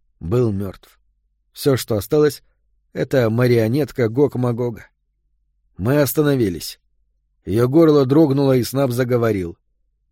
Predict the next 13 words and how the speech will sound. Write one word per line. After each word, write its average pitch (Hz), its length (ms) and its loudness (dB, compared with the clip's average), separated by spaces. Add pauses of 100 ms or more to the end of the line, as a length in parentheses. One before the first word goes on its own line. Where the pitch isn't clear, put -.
(120)
Столько 120 440 -2
чревовещания, 120 840 -2
должно 113 300 -2
быть, 127 180 -2 (440)
причиняло 127 580 0
ей 120 240 2
боль, 123 280 0 (300)
хотя 117 320 -4
Снаб 147 320 -4 (360)
был 156 200 -4
самым 147 400 -2 (100)
идеальным 131 560 2
проводником. 117 640 -4